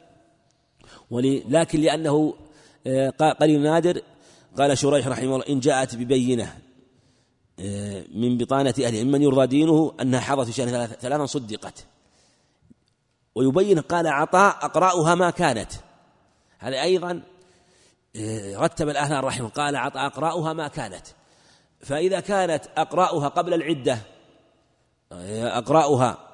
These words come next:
يعني قبل الطلاق أنها تحيض في شهر ثلاث حيض، وهذا معلوم من أقرائها، ولقال ما كانت، الما هنا يعني مدة دوامها، يعني ما كانت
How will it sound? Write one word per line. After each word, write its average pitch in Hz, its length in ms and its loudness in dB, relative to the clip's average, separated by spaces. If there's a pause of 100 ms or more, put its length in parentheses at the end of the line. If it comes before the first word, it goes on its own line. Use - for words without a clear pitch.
(400)
يعني 127 600 0 (280)
قبل 151 180 0
الطلاق 156 560 0 (800)
أنها 139 220 -4
تحيض 147 460 0 (800)
في 147 160 0
شهر 139 260 0
ثلاث 147 240 0
حيض، 160 320 2 (1080)
وهذا 147 320 0
معلوم 160 420 0
من 151 120 -2
أقرائها، 156 540 -2
ولقال 147 380 -4 (400)
ما 160 160 -2
كانت، 185 400 0 (640)
الما 147 160 -2
هنا 156 320 0 (280)
يعني 139 400 2
مدة 151 640 2 (260)
دوامها، 151 640 6 (880)
يعني 127 300 -2
ما 151 240 4
كانت 160 460 4